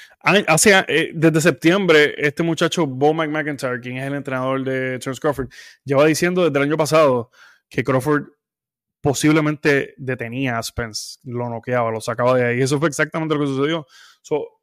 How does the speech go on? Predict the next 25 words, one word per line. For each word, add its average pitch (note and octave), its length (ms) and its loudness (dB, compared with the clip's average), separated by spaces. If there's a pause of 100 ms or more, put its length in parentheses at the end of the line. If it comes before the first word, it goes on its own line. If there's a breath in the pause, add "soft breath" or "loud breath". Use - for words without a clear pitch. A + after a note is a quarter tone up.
(120)
él, G3 320 0
él F3+ 220 2
veía G3+ 440 2
algo G3 240 0
en F#3+ 80 -6
Spence - 600 -6 (540)
o C#3 220 2
algunas C3 300 -2
carencias D#3 640 0 (180)
en C#3 200 0
el C3+ 80 2
estilo D3+ 540 2
o C3+ 280 0
algo C#3+ 500 2
dentro C3 380 -6
del C3 80 -2
boxeo B2+ 320 -4
de C#3 80 0
Spence D#3 340 -4 (480 loud breath)
que C3 220 0
se B2 540 -2
le B2 160 0
hacía C3+ 300 -4
relativamente C#3 640 -4
fácil, C3 400 -2